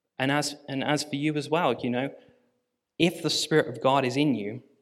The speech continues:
something else can't live there. The flesh, it can't live there. Reinhard Bonnke, uh, talked about how, uh,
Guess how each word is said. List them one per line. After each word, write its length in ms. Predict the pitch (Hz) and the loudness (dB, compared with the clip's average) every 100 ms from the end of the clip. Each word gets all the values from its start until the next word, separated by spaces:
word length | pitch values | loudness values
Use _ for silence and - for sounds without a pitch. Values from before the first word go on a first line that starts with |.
| _ _ _ _ _ _ _ _ _ _ | _ _ _ _ _ _ _ _ _ _
something 300 | - 156 156 | -6 -2 0
else 180 | 147 151 | 2 0
can't 240 | - 151 | 0 0
live 180 | 170 190 | 0 -2
there. 240 | 117 104 - - _ _ _ _ _ _ _ _ _ | -2 -2 -4 -20 _ _ _ _ _ _ _ _ _
The 60 | 120 | -8
flesh, 460 | - 131 147 - | 0 0 0 -4
it 80 | - | -12
can't 260 | - 139 123 | -6 -4 -2
live 140 | 123 | -4
there. 200 | 117 131 - _ _ _ _ - | -6 -8 -10 _ _ _ _ -2
Reinhard 400 | 135 147 143 131 | 2 2 2 2
Bonnke, 440 | 139 143 127 120 - - | 2 0 -6 -6 -10 -8
uh, 380 | 127 123 113 104 | -2 0 0 -4
talked 280 | - - - | -8 -12 -2
about 280 | 117 120 - | 2 2 0
how, 440 | 127 120 117 113 _ _ _ _ _ _ - _ _ - | 0 2 0 -2 _ _ _ _ _ _ -20 _ _ -2
uh, 380 | 117 113 110 | 0 2 2